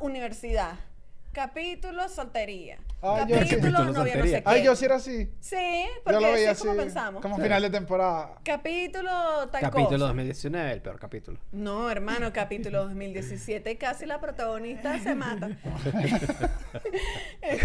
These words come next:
Speaker 1: con la crisis venezolana. Ajá. Eh, o después llega capítulo matrimonio, capítulo hijos, ¿sabes? Eh, lo ves como segmentado. Y a su vez, estos capítulos se subdividen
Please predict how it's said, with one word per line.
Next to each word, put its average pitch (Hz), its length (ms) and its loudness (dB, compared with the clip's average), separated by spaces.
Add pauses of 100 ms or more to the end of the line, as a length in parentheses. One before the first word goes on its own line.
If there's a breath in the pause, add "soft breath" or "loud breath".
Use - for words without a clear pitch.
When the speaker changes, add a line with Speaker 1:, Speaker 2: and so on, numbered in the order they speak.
Speaker 1:
con 302 100 4
la 247 160 2
crisis 247 340 -6
venezolana. 247 800 2 (340)
Ajá. 269 360 0 (320 loud breath)
Eh, 269 600 2
o 269 420 0
después 247 420 0
llega 254 440 0
capítulo 277 640 -4
matrimonio, 247 680 -4
capítulo 247 600 -4
hijos, 233 640 -6
¿sabes? 254 340 -2
Eh, 196 240 -8
lo 240 200 0
ves 240 180 2
como 320 240 -6
segmentado. 196 580 -6 (280 soft breath)
Y 262 140 -6
a 294 100 -6
su 359 200 -8
vez, 359 480 -4
estos 277 600 -8
capítulos 294 540 -8
se 233 220 -8 (180 soft breath)
subdividen 262 760 -8